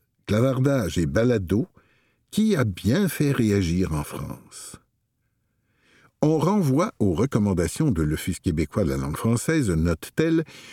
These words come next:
ce qui est bien dans plusieurs cas, sauf lorsque l'Office s'écarte de la langue parlée. Par exemple,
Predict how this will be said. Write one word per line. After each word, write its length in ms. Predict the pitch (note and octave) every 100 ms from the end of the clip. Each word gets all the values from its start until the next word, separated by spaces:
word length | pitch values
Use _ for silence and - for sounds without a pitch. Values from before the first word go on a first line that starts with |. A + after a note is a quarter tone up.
| -
ce 220 | - -
qui 360 | G3 - D#3 E3
est 60 | D3+
bien 340 | G2 B2+ F3+
dans 200 | F#2 D#2
plusieurs 500 | - G#2 F2 D#2 -
cas, 200 | - G#2 C3+ - -
sauf 520 | - - G3+ A3 - - - -
lorsque 440 | A2+ C#3+ - -
l'Office 720 | G2+ F2+ C#3+ - E3 E3+ - -
s'écarte 580 | - C3 - C#3+ - G2
de 140 | E2
la 180 | D#2+ D2+
langue 260 | F2+ A2
parlée. 560 | - D#2+ C#2+ C#2+ - - _ _ _ _ _
Par 160 | - F#2
exemple, 460 | D#2 C2+ C#2 -